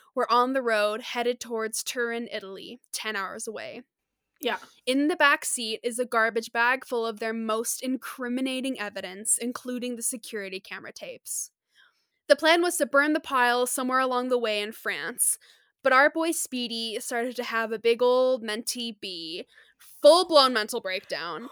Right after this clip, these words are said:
Speaker 2: Oh, no.
Speaker 1: sweating, hyperventilating, telling Leonardo over and over, like, "Oh my God, we're being followed, we're going to get caught."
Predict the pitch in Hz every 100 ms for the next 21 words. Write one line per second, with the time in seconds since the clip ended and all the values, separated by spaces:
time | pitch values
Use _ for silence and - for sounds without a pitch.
0 | - 277 247 - - 226 254 277 285 285
1 | 285 285 - - 233 233 214 220 240 247
2 | 262 254 254 247 254 247 240 247 240 233
3 | 226 220 233 233 226 269 277 233 240 226
4 | 262 262 254 240 226 - - - 254 240
5 | 277 254 269 208 202 247 - 285 277 269
6 | 262 240 233 214 220 - - - 269 269